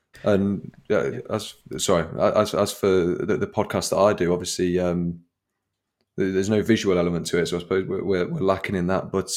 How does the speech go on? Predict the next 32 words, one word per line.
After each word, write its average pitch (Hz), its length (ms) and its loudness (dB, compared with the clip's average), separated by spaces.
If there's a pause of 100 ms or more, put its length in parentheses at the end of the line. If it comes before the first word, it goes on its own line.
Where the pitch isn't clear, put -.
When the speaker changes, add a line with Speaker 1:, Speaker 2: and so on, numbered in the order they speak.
Speaker 1:
um, 95 280 2
yeah, 110 120 6
we, 104 140 2
we, 117 380 -2
we, 104 280 -6
we 95 120 -4
try - 200 0
and 98 100 -2
put 98 160 -4
one 95 320 -2
out 98 220 0
every 104 200 0
week, 104 280 -2
reviewing 101 340 0
games. 98 380 0 (680)
Um, 92 360 2
transfer 98 400 -2
season's 95 380 -2
always 98 240 4
interesting, 92 640 -2
reviewing 95 420 0
rumours. 95 460 -2 (640)
Um, 104 300 2
but 107 80 -2
we, 98 260 4
we 104 120 -2
sort - 180 0
of 107 60 2
look 104 160 2
at 107 60 2
it 98 100 4
more 101 360 4